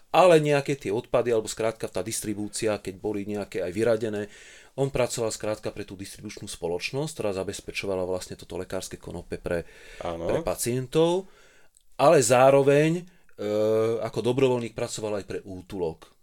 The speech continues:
Speaker 2: Mhm.
Speaker 1: No a vlastne tie, tie akoby zbytky, alebo to, čo ostávalo, alebo prepadnuté šarže a tak ďalej, on mi to vysvetľoval, skrátka používali na liečbu, alebo na prípravu prípravkov na liečbu tých
Speaker 2: Z-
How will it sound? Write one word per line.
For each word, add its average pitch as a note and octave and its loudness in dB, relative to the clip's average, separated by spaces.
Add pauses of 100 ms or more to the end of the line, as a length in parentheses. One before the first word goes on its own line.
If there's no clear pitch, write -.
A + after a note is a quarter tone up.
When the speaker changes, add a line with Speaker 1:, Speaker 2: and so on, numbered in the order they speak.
(360)
Speaker 2:
Mhm. E2+ -12
Speaker 1:
No A2 -4
a A2 2
vlastne B2+ 0
tie, C3 2 (560)
tie A2+ 4
akoby G#2+ 0
zbytky, A2 -4
alebo A#2+ 4
to, A#2+ -4
čo G#2+ -4
ostávalo, A2 2
alebo F#2+ -4
prepadnuté A2 0
šarže A2+ -2
a A2+ -2
tak G#2 -4
ďalej, B2 0
on C#3 0
mi A2 -8
to G#2+ -8 (160)
vysvetľoval, A#2 -2 (580)
skrátka C3 2 (100)
používali B2+ 2
na G#2+ -6
liečbu, G#2 -4 (320)
alebo G#2 -2
na G2+ -6
prípravu A#2+ 0
prípravkov G#2+ -6
na F#2+ -12
liečbu F#2+ -10
tých F2+ -12 (220)
Speaker 2:
Z- - -10